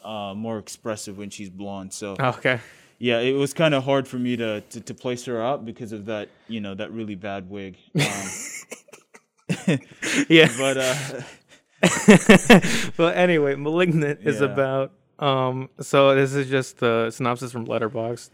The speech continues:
Speaker 2: Um, Madison is paralyzed by shocking visions of grisly, grisly murders, and her torment worsens as she discovers that these waking dreams are in fact terrifying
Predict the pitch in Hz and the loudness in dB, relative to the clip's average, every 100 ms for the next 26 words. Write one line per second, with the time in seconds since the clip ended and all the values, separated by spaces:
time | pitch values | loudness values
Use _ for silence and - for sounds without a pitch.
0 | - 135 123 123 139 139 - 139 135 117 | -10 -6 -4 -2 -2 -2 -2 -4 -4 -8
1 | - 131 131 131 123 117 - 131 127 127 | 0 2 2 0 0 -4 -2 -2 -2 -4
2 | 123 120 127 117 113 127 123 123 123 123 | -4 -4 -4 -6 -6 -4 -4 -2 -2 -2
3 | - - _ _ _ - 147 143 147 135 | -4 -20 _ _ _ 0 2 4 4 4
4 | 131 131 127 123 117 139 139 135 127 127 | 4 2 0 -2 -2 0 0 0 0 0
5 | 120 131 120 120 120 110 - 135 127 127 | 0 -2 -2 -2 -4 -6 0 2 4 2
6 | 127 123 113 123 120 117 120 123 120 120 | 0 0 0 0 -4 0 0 0 -2 -2
7 | 120 117 113 110 120 120 117 - 117 120 | -2 -2 -4 -4 -2 -2 -4 -6 -2 -2
8 | - 123 117 113 | -2 -6 -4 -6